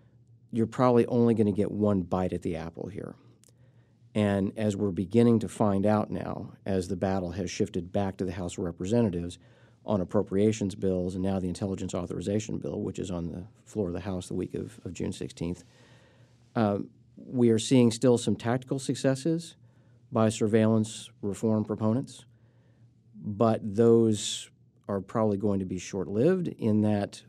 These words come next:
we're talking about appropriations amendments here. They've only passed through the House. We went, we saw this movie last year when Mister Massey of Kentucky, Republican, and Miss Lofgren of California on the Democratic side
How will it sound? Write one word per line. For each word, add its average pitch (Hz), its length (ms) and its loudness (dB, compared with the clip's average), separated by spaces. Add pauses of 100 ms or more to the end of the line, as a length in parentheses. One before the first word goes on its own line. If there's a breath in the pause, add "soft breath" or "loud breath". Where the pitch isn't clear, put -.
we're 101 140 -4
talking 104 300 -2
about 95 180 -2
appropriations 107 640 -2
amendments 107 340 -2
here. 98 360 -4 (500 soft breath)
They've 98 140 -2
only 107 200 2
passed 104 300 -4
through 107 100 -2
the 101 80 -6
House. 92 500 -6 (500 soft breath)
We 107 140 2
went, 110 220 4
we 107 120 -2
saw 110 180 2
this 98 160 -2
movie 101 260 2
last 127 400 2
year 107 500 2
when 92 420 -2
Mister 104 240 -4
Massey 98 300 -2
of 101 60 -4
Kentucky, 107 640 -2 (200)
Republican, 98 560 -4
and 90 120 -4
Miss 92 180 -8
Lofgren 95 520 -4
of 90 280 -10
California 120 760 2
on 101 100 -6
the 92 60 -4
Democratic 95 460 -4
side 92 300 -4